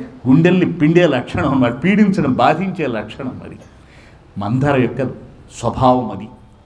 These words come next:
అది వెంటనే ఒక బాణంలాగా వచ్చి పడింది. వచ్చి కైక యొక్క మందిరంలోకి వచ్చి,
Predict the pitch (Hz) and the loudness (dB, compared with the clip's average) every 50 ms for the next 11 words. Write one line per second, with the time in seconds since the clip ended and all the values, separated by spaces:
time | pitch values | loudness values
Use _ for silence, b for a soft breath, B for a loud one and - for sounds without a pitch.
0 | - - 107 104 110 110 104 104 110 127 127 139 131 127 127 117 107 98 - - | -10 -10 -8 -4 -4 -4 -2 0 0 0 0 2 4 2 2 2 0 -4 -8 -12
1 | - - - - - - - - - - - - 95 107 98 87 98 107 120 156 | -16 -20 -20 -20 -20 -20 -20 -20 -20 -20 -16 -10 -8 -8 -6 -4 0 2 2 2
2 | 190 208 208 196 180 170 160 156 156 131 131 127 113 - 117 110 110 104 98 98 | 2 0 -2 0 0 0 0 0 -2 -4 -6 -8 -10 -10 -12 -12 -12 -10 -10 -12
3 | 95 90 B B B B B B 104 110 107 - - 165 - 113 110 127 127 131 | -14 -14 B B B B B B -10 -10 -8 -6 -8 -8 -6 -4 -2 -2 -2 0
4 | 156 143 135 131 131 - 117 107 92 71 B B B B B B - 104 110 120 | -2 -2 -2 -2 -4 -4 -6 -6 -6 -6 B B B B B B -4 -2 0 4
5 | 127 139 139 131 120 117 113 107 - 110 98 98 101 95 - - 151 226 254 254 | 4 4 4 4 2 2 2 0 0 -2 -6 -8 -8 -8 -6 -4 -4 -2 -2 -4